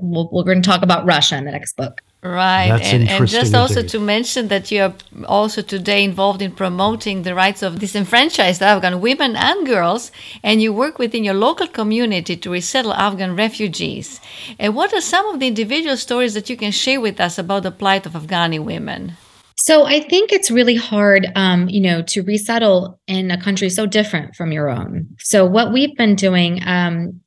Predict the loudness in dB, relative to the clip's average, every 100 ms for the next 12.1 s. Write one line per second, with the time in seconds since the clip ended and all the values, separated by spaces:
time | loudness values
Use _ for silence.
0 | -12 -10 -2 0 2 2 2 2 2 2
1 | 0 0 -2 -6 -6 -4 -2 0 2 2
2 | 2 2 2 0 -2 -2 -2 -4 -4 -2
3 | -2 -2 -2 -2 -4 -10 _ -20 -20 -20
4 | -20 -4 2 4 6 4 2 -2 0 0
5 | -2 -6 -4 0 2 4 2 0 0 -2
6 | -4 0 0 0 -4 -4 -2 0 2 2
7 | 2 0 0 -2 -6 -8 -8 -6 0 2
8 | 4 2 0 -2 -2 -2 -4 -4 0 2
9 | 4 0 2 4 6 6 4 0 -4 -8
10 | -2 0 0 -2 -2 -2 -4 -6 -2 2
11 | 2 2 0 -2 0 0 0 2 2 2
12 | -2